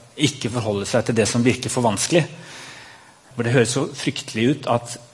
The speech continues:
far skulle dra på sykehuset og gi blod, så går det an å forklare at det er ikke farlig, dette går fint. Men, eh, jeg lurer av og til på om det er sånn vi gjør også som voksne i møte med troen vår, i møte med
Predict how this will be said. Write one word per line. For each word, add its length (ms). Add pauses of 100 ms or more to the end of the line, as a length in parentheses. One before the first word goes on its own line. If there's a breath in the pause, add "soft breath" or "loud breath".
(240)
far 280
skulle 220
dra 100
på 80
sykehuset 400
og 80
gi 120
blod, 200
så 120
går 100
det 80
an 80
å 20
forklare 520
at 180
det 100
er 360
ikke 120
farlig, 380 (100)
dette 240
går 140
fint. 300 (760 loud breath)
Men, 160
eh, 280 (960 loud breath)
jeg 80
lurer 200
av 60
og 60
til 100
på 80
om 80
det 80
er 60
sånn 240
vi 160
gjør 220
også 320 (120)
som 160
voksne 540 (100)
i 120
møte 420
med 400 (960 soft breath)
troen 340
vår, 280
i 60
møte 340
med 440